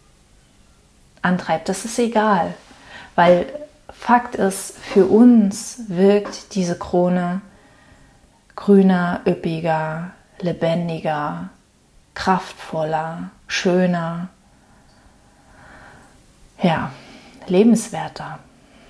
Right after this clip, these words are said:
Und natürlich gehört zu dieser grundlegenden Wahrheit, gehören die, gehören die drei Prinzipien als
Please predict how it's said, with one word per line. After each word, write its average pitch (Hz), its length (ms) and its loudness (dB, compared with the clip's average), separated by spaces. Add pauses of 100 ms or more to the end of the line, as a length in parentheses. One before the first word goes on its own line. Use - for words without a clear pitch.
(4000)
Und 185 640 0 (1700)
natürlich 226 680 4
gehört 196 400 0
zu - 160 -8
dieser 180 720 -2 (120)
grundlegenden 185 840 0
Wahrheit, 170 380 -6
gehören 170 360 -6
die, 170 380 -8 (280)
gehören 175 340 -2
die 165 80 -8
drei 165 220 -4
Prinzipien 202 880 -4 (720)
als - 520 -6